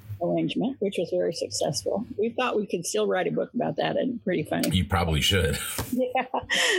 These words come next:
Speaker 1: So then I, I took a, a job up in Bremerton in the health department.
Speaker 2: Mm-hmm.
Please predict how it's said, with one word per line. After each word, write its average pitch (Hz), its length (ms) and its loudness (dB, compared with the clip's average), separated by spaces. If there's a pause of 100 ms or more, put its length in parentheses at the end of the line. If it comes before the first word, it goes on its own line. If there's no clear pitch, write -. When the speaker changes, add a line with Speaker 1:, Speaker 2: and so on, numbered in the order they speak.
(120)
Speaker 1:
So 202 160 2
then 226 380 2
I, 196 360 0
I 175 320 0
took 247 180 0
a, 175 140 0 (260)
a 170 120 4
job 190 480 0
up 180 180 0
in 175 120 2
Bremerton 170 460 2
in - 80 2
the 160 80 2
health 160 220 0
department. 170 500 0 (360)
Speaker 2:
Mm-hmm. 78 340 4